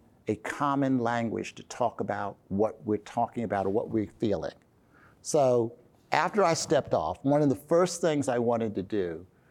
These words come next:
was to go to one of my manufacturing plants, one of Merck's manufacturing plants in the South. It's located in a, in a town that's called Stonewall, Georgia. I'll say it again,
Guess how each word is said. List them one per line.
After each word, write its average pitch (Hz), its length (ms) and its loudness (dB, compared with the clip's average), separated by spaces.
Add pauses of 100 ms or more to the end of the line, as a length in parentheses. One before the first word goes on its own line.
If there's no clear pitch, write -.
(160)
was 117 200 0
to 123 100 -2
go 131 240 4
to 127 80 4
one 123 320 2
of 175 60 2
my 160 200 2
manufacturing 127 880 0
plants, 90 360 -10
one 127 100 -2
of 123 80 2
Merck's 120 300 0
manufacturing 107 760 -4
plants 92 440 -8
in 92 80 -4
the 92 80 -8
South. 90 380 -4 (600)
It's - 220 -2
located 143 560 2
in 117 140 0
a, 110 60 -8 (220)
in 113 160 0
a 110 80 -6 (300)
town 139 420 -2
that's 110 200 -2
called 98 380 -2
Stonewall, 120 680 0
Georgia. 90 480 -6
I'll 90 100 -2
say 98 220 -2
it 98 80 -2
again, 87 320 -8